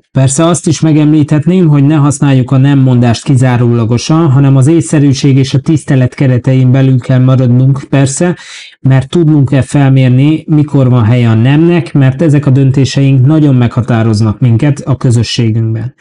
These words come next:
Az ilyen döntések elősegíthetik az önkifejezésünket, az önállóságunkat, a hozzájárulhatnak, hogy olyan változásokat érjünk el az életünkben, amelyek valóban számítanak nekünk,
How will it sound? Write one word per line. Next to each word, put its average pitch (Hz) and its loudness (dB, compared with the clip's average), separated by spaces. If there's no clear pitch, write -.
Az 143 0
ilyen 226 0
döntések 151 0
elősegíthetik 127 0
az 113 0
önkifejezésünket, 139 0
az 123 0
önállóságunkat, 135 0
a 143 0
hozzájárulhatnak, 127 0
hogy 131 -2
olyan 160 2
változásokat 131 0
érjünk 117 0
el 120 0
az 110 0
életünkben, 147 0
amelyek 170 0
valóban 190 0
számítanak 131 0
nekünk, 156 0